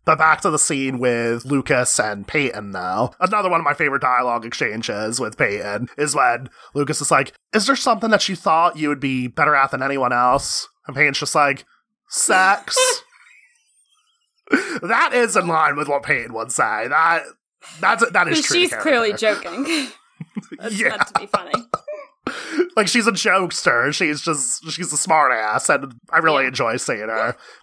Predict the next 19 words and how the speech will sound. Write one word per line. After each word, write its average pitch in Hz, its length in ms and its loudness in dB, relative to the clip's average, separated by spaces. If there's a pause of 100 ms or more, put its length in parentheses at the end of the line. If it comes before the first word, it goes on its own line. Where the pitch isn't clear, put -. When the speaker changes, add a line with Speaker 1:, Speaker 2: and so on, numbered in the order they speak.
(240)
Speaker 1:
Hilarie 262 320 4
Burton, 131 640 0 (460)
just, - 300 -2 (260)
God 226 220 6
bless 196 300 -4
her. - 180 -6
Speaker 2:
Love 202 180 -8
her. 208 240 -10 (260)
So 277 380 2
we've 302 220 -4
touched 370 360 0
on 330 360 2 (160)
a 254 100 0
few 277 320 0
of 233 280 2
the, 233 520 -2 (260)
like, - 220 -14
love 185 240 0
relationships, 190 1200 -2